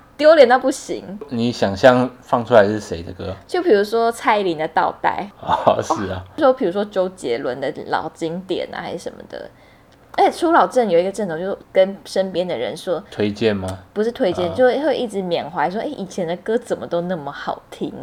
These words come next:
Speaker 1: 啊？
Speaker 2: 有一类人是很要不得，就会开始说以前的比较好，现在比较差。
Speaker 1: 哦，我是没有啦。
Speaker 2: 对，这个有点夸张了。
Speaker 1: 但是不得不说，现在的那个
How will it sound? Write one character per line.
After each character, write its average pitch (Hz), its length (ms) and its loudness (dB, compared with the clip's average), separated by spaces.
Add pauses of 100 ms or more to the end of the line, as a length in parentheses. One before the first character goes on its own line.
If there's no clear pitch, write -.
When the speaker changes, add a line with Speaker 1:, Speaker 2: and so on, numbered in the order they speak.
Speaker 1:
啊？ - 320 -10
Speaker 2:
有 127 180 2
一 131 60 4
类 160 160 8
人 123 160 6
是 151 120 -2
很 110 140 -2
要 123 140 6
不 123 160 0
得， 87 160 -4
就 95 100 -6
会 113 120 2
开 113 180 -2
始 95 160 -8
说 101 260 -4
以 104 120 -6
前 98 200 -8
的 95 120 -6
比 92 80 -14
较 113 120 2
好， - 300 -4
现 - 180 -6
在 104 120 -2
比 85 100 -12
较 82 140 -6
差。 85 340 -8
Speaker 1:
哦， 175 320 4
我 180 100 6
是 202 160 -2
没 151 300 -4
有 151 80 -2
啦。 98 80 2
Speaker 2:
对， - 80 -2
这 113 80 -2
个 104 140 0
有 98 60 -2
点 92 160 -6
夸 85 220 -10
张 - 240 -12
了。 - 100 -16 (260)
Speaker 1:
但 381 140 2
是 381 120 -2
不 - 180 -6
得 185 220 4
不 202 200 -6
说， 180 360 0
现 269 320 -6
在 262 180 4
的 180 140 0
那 202 140 -4
个 165 260 0